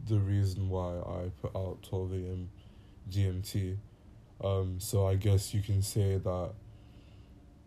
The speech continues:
they were on the album, they were on an album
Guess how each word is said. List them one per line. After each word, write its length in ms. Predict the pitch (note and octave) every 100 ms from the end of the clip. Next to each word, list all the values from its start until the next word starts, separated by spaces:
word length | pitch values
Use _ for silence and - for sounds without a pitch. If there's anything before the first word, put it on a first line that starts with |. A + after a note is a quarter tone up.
| -
they 200 | G#2+ G#2
were 220 | F#2+ G2 G2
on 160 | G2
the 80 | F#2
album, 720 | F2 F#2 F2+ F#2 F2+ F2 F2+ G2 - - - - -
they 120 | - G#2
were 380 | F#2+ G2+ G2 -
on 440 | A2 G#2+ G2 F#2+ F2+ - - - - - - - - - - - -
an 220 | A2 G2+
album 720 | G#2+ G#2 F2+ F2+ F#2+ G2+